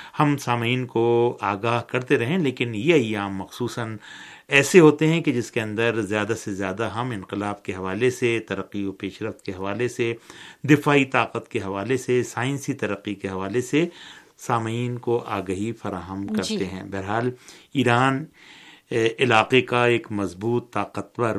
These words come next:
Speaker 1: ملک ہے، اور ایران نے ہمیشہ پیار و محبت کا پیغام پوری دنیا، خاص طور پر علاقائی ممالک کے لیے پیش کیا ہے۔ بہت شکریہ آپ کا کہ آپ نے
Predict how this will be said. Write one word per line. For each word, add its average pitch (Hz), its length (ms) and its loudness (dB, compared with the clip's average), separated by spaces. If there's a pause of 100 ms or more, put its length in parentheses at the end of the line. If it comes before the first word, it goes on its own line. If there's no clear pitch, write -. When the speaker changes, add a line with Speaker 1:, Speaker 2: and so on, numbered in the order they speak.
(100)
Speaker 1:
ملک 135 320 2
ہے، 170 200 0
اور 113 260 0 (100)
ایران 117 380 -2
نے 110 100 -6
ہمیشہ 104 580 0
پیار 98 220 -2
و 98 80 -6
محبت 104 480 -8
کا - 140 -8
پیغام 123 500 -2
پوری 101 280 -2
دنیا، 98 360 -4
خاص 92 380 -8
طور 143 180 2
پر 113 240 0 (480)
علاقائی 127 540 2
ممالک 101 580 -4
کے 101 120 -2
لیے 90 280 -4 (100)
پیش 90 260 -4
کیا 90 280 -10
ہے۔ 90 140 -12
بہت 98 220 -4
شکریہ 127 400 -2
آپ 120 180 0
کا 147 160 2 (400)
کہ 135 180 6 (160)
آپ 131 260 4
نے 139 360 0